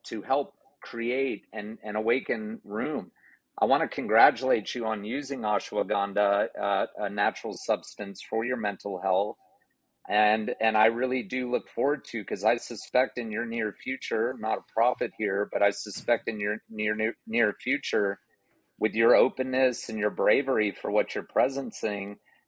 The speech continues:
that one or the other of these substances would come to you. Um, I have my, I have some thoughts about that. I'm happy to talk to you off and to anybody. And by the way, I wanna make a quick plug that every month,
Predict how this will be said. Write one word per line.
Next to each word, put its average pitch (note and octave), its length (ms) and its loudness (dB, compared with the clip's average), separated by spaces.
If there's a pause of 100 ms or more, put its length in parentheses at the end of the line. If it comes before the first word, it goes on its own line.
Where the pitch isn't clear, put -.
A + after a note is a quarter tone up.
(120)
that G#2 420 8
one B2 300 4
or B2+ 100 2
the A2 180 2
other B2 300 6
of G2+ 120 -2
these G#2+ 300 -6
substances A2+ 800 -6
would G2 160 -4
come B2+ 260 -2
to - 140 -8
you. F#2+ 360 -4 (580)
Um, G#2 500 4 (300)
I G#2 140 2
have A#2+ 200 6
my, A2 360 2 (300)
I G#2+ 140 2
have A#2 240 2
some G2+ 240 -10 (100)
thoughts B2 340 2
about G#2 300 0
that. G#2 180 2
I'm G2+ 100 -6
happy G#2+ 320 -4
to G#2 140 -6 (120)
talk A2+ 280 -2
to A2 80 -14
you G#2 340 -8
off G#2 260 2 (600)
and G#2+ 240 -4
to B2 200 -6
anybody. G#2+ 600 0 (440)
And A2+ 180 -2
by B2 160 8
the C#3+ 100 4
way, B2+ 220 6
I A#2 40 4
wanna B2+ 200 -4
make B2+ 220 -6
a A2 60 -4
quick - 340 -6 (140)
plug G#2+ 420 -2 (380)
that A2 120 0
every C3+ 220 2
month, B2 440 -2